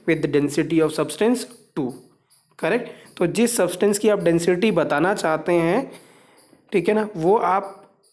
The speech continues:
उसको जब आप फॉर्मूला बनाएंगे तो न्यूमरेटर में रखेंगे, और किसके रिस्पेक्ट में आप बनाना, बताना चाहते हैं उसको किस में रखेंगे? डिनोमिनेटर में रखेंगे। करेक्ट? तो आइए डेफिनेशन देखते हैं। Relative density is defined as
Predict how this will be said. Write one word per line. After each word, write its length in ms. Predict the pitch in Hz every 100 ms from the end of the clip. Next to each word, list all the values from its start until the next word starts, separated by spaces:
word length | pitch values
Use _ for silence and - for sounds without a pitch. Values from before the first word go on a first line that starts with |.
| _ _ 214
उसको 320 | - - 196
जब 180 | 196 202
आप 80 |
फॉर्मूला 340 | 202 156 170 202
बनाएंगे 340 | 196 185 202
तो 160 | 196 208
न्यूमरेटर 600 | 180 175 160 151 - 160
में 140 | 175
रखेंगे, 600 | 175 175 175 185 247 - - - - 175
और 80 |
किसके 440 | 170 - - - 262
रिस्पेक्ट 520 | 226 - - 240 240
में 140 | 220
आप 80 | 208
बनाना, 420 | 156 151 156 165
बताना 440 | 160 - 147 160 175
चाहते 300 | 160 151 180
हैं 60 |
उसको 220 | 170 170 175
किस 200 | 170 180
में 100 | 170
रखेंगे? 440 | 165 170 214 269 - - -
डिनोमिनेटर 640 | 156 185 156 147 139 135
में 140 | 127 123
रखेंगे। 420 | - - _ _ _ _ _ -
करेक्ट? 300 | 151 214 -
तो 360 | - - - 156
आइए 140 | 160
डेफिनेशन 440 | 151 160 151 175
देखते 280 | 175 175 180
हैं। 380 | 202 277 - - _ _ - _ _ _ _ - -
Relative 520 | - 151 156 160 233
density 640 | 214 190 175 170 165 185 160
is 20 |
defined 420 | 151 160 170 185 175
as 180 | 160